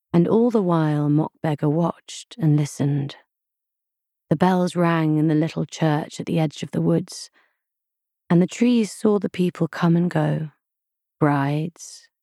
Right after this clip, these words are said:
beers, and babies passed in and out of the dark oak door. Things were as they were,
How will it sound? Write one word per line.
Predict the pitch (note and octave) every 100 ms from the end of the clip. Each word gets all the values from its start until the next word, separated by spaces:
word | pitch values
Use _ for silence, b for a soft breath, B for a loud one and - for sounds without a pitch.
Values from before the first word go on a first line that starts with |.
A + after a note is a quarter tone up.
| _
beers, | - D3+ D3+ D#3 F3 F3 - - _ _ E3
and | F3
babies | G3 F#3 D#3 D#3 D3+
passed | - G3 A3 G#3+ -
in | G3+
and | G#3
out | F#3+ F3+
of | G3
the | E3+
dark | D#3+ D#3+ E3+ -
oak | D#3+ - _
door. | - D#3 D#3 D#3+ _ _ _ _ _ _ _ _ _ _ _ _
Things | - G#3+ G#3+ F3
were | F3+ D#3+ D3 D#3+ F3 F3 -
as | D3+
they | D3 D3+
were, | D#3 B2 B2+ C#3+